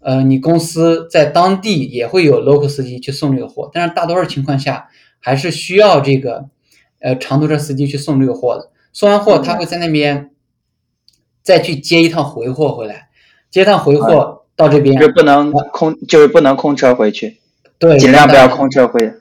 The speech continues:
Speaker 1: 白。
Speaker 2: <laughs>
Speaker 1: 对，哪怕回货很便宜不划算，他肯定也是要接回货，能赚点是一点。然后他把这个回货拉到这个洛杉矶这边，
Speaker 2: 嗯。
Speaker 1: 然后又派我们这些 local 司机去送这个货。
Speaker 2: OK，OK，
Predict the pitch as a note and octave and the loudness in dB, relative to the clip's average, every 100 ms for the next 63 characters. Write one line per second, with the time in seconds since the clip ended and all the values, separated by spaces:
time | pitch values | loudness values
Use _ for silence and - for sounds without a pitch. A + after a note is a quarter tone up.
0 | - - G3+ - _ _ - F3 D#3 D3 | -10 -4 -4 -6 _ _ -2 0 2 2
1 | C#3+ A3 - D#3 F#3 A3 E3+ C#3+ C3+ - | 2 0 2 0 2 2 2 2 -2 -4
2 | - C3 E3+ D#3+ E3 C3+ B2+ C3+ D3+ B2+ | -8 -4 -2 -4 -6 -8 -6 -2 -4 -4
3 | D3+ - C3+ D3 C3+ D3+ C#3+ C3 - _ | -8 -6 -4 -2 -4 -4 -4 -4 -12 _
4 | _ _ _ - D3 C3+ - D#3 D3+ C3 | _ _ _ -4 0 0 0 0 0 -4
5 | - C#3 B2 B2+ C#3 D3+ C3 - D#3+ C3 | -2 -4 -4 -4 -2 -2 -4 -6 -4 -4
6 | - - _ _ _ D#3 G3 C3+ A#2 F3 | -6 -18 _ _ _ -2 2 2 2 0
7 | F3+ - C#3+ F3 G3+ A3 C#3+ - - _ | -4 -2 0 2 2 2 2 -2 -16 _
8 | _ C3+ D#3 D#3+ E3 D3 B2 D3 C3+ B2+ | _ -2 0 2 4 4 4 0 0 0
9 | A#2+ - D3 C#3+ C#3 C#3 C3 B2+ B2 - | -2 -2 -2 0 0 -2 -4 -8 -12 -20
10 | _ _ - C3 C#3 C#3+ C#3+ - D3 A#2+ | _ _ -8 0 2 0 -2 0 0 0
11 | B2+ C#3 C3 C#3+ D3 - C#3 C#3 D#3 - | -4 -4 -2 -2 -4 -8 -8 -6 -6 -2
12 | C4 D#3 C3 A2+ - - _ _ _ _ | 0 0 -4 -10 -16 -20 _ _ _ _
13 | _ _ _ _ _ _ _ C#3 C#3 C3 | _ _ _ _ _ _ _ 4 4 6
14 | A#2 B2 A#2 | 4 4 0